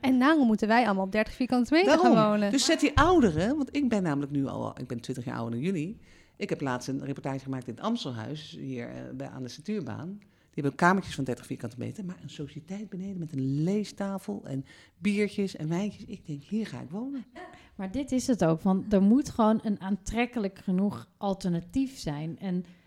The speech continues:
Speaker 3: voor oudere mensen, als ze daar niet, want je kunt niemand dwingen om zo'n prachtige jaren dertig huis uit te gaan. Dat geloof ik ook.
Speaker 1: Ja.
Speaker 3: Dat kun je bijna niet maken, want mensen, je, als je al dertig jaar ergens woont, je hecht je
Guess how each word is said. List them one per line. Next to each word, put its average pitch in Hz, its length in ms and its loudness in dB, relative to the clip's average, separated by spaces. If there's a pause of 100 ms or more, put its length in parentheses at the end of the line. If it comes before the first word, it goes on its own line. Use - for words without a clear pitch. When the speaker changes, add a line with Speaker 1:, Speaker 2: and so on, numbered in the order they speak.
(120)
Speaker 3:
voor 185 300 -2
oudere 175 300 0
mensen, 170 420 0
als - 180 -10
ze 160 200 -6
daar 160 180 -6
niet, 160 140 0 (160)
want 180 160 2
je 208 60 -2
kunt 226 200 8
niemand 269 580 8
dwingen 226 520 0
om 196 420 2
zo'n 202 200 0
prachtige 202 560 -2 (200)
jaren 185 300 2
dertig 226 320 0
huis 160 260 0
uit 170 220 -4
te - 60 -12
gaan. 135 180 -6
Dat 180 220 -6
geloof 262 260 6
ik 185 100 -8
ook. 233 240 2 (140)
Speaker 1:
Ja. 233 100 -8 (100)
Speaker 3:
Dat - 200 -4
kun 302 200 2
je 294 80 4
bijna 233 240 4
niet 202 240 4
maken, 226 300 2
want 180 140 4
mensen, 214 340 2
je, 208 200 -4
als - 140 -12
je 214 80 -8
al 196 120 -8 (100)
dertig 240 480 -2
jaar 190 220 -4
ergens 175 260 -8
woont, 196 300 4
je 185 100 -2
hecht 202 360 -2
je - 180 -2